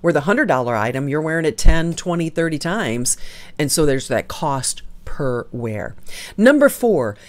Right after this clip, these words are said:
you wanna look good and feel good. And a capsule wardrobe helps you do that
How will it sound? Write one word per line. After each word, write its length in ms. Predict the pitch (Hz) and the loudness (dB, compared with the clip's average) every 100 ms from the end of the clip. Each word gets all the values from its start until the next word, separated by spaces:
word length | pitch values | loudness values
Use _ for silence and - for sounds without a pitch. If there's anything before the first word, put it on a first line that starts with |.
| - | -14
you 160 | - 196 | 0 4
wanna 200 | 202 170 | 4 2
look 340 | 131 208 254 | 4 4 4
good 260 | - 247 254 - | 0 2 2 0
and 360 | 170 170 170 160 - | 0 0 -2 -6 -12
feel 420 | - 170 151 131 | -8 0 0 0
good. 300 | 110 107 107 | -4 -6 -6
And 100 | 120 | -6
a 60 | |
capsule 360 | - 147 - 147 | -4 -4 -2 -4
wardrobe 340 | 135 131 139 | -4 -4 -4
helps 300 | 131 131 - | -4 -6 -6
you 60 | - | -10
do 240 | 120 240 | -2 -2
that 300 | 262 123 127 | 2 2 2